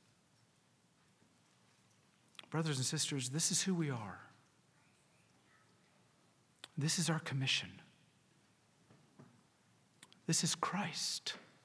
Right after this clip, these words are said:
the glory of the Lord in the flesh, and this is his mission. To see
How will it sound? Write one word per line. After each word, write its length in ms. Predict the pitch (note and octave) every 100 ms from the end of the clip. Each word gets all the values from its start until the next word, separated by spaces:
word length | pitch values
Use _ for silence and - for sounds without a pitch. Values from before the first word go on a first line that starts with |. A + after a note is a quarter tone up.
| - - - - - - - - - - - -
the 80 | C3+
glory 580 | B2+ D#3 F3 F#3 F#3 D#3
of 80 |
the 80 | C#3
Lord 440 | C3+ D#3+ E3+ E3 D#3
in 100 | C#3
the 60 |
flesh, 520 | B2+ - E3 D#3+ -
and 140 | D#3 C#3+
this 180 | D#3 C#3
is 140 | -
his 200 | D3 C#3
mission. 380 | D3 C#3+ - G2+ - - - - - _ _ _ _ _ - _ _ - _ _ _ _ - _ -
To 100 | D3+
see 840 | - - - G3+ G3 F#3+ G3 F#3+